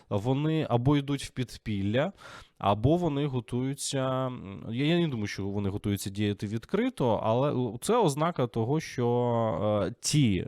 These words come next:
ем, е, ці протести проти мобілізації, вони даремно не минули. Якщо когось кудись там загнали, е, в якісь, е, місця, е, піддавали якимось, е,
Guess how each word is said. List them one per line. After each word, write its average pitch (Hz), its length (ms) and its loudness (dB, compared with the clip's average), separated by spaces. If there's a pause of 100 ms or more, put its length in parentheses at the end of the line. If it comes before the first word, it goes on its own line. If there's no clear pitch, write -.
ем, 87 600 -6 (640)
е, 95 140 0
ці - 140 0
протести 117 460 4
проти 104 220 -8
мобілізації, 135 480 -2
вони 131 180 0 (280)
даремно 120 680 2
не 113 140 0
минули. 85 480 -4
Якщо 127 540 2
когось 123 480 0
кудись 101 340 -4
там 95 200 -4
загнали, 147 640 0
е, 127 80 -2 (540)
в 98 60 -4
якісь, 104 440 -2
е, 90 240 0 (360)
місця, 110 720 2 (240)
е, 92 40 -10 (380)
піддавали 104 640 2
якимось, 92 520 -4
е, 92 440 -2